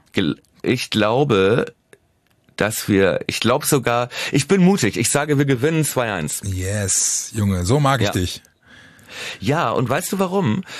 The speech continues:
Speaker 1: Weil beide sind am struggeln und beide sind limitiert und beide, ja, stehen zwar defensiv so, <laughs> haben wir drüber gesprochen,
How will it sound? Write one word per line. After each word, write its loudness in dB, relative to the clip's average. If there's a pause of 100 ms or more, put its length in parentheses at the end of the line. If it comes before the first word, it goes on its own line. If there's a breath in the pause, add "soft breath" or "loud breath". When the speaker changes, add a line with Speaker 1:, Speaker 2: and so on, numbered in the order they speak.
(140)
Speaker 1:
Weil 0
beide 0
sind 0
am -2
struggeln 0
und 0
beide 0
sind 0
limitiert 0
und 0
beide, -4
ja, -8
stehen -2
zwar -2
defensiv -2
so, -2
<laughs> 0
haben -2
wir -2
drüber -4
gesprochen, -4